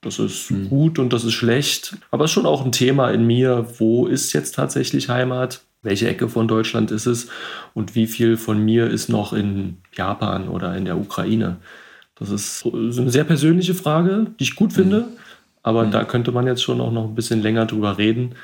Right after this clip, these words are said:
Speaker 1: und deswegen sage ich einfach, Berlin ist schon auch Heimat, weil natürlich meine, meine Mutter auch hier lebt und meine Partnerin und ich hier unsere Wohnung haben.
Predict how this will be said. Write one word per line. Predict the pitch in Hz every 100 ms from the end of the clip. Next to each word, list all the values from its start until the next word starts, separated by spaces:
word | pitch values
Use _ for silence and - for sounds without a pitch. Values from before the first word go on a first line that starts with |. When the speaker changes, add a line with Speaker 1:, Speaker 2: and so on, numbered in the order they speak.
| - _
Speaker 1:
und | 95
deswegen | 92 - 104 95
sage | 95 95
ich | 98
einfach, | 90 90 90
Berlin | - 101 101
ist | 82
schon | - 113 101
auch | 87
Heimat, | 95 95 98 90 -
weil |
natürlich | 92 90 101 -
meine, | 101 92 92 - - - _ -
meine | 98
Mutter | 104 110 -
auch | 95 92
hier | 107
lebt | 98 101 -
und | 98
meine | 98 95
Partnerin | 107 101 101 101
und | 101
ich | 107 110
hier | 101
unsere | 98 98
Wohnung | 104 101 101
haben. | 95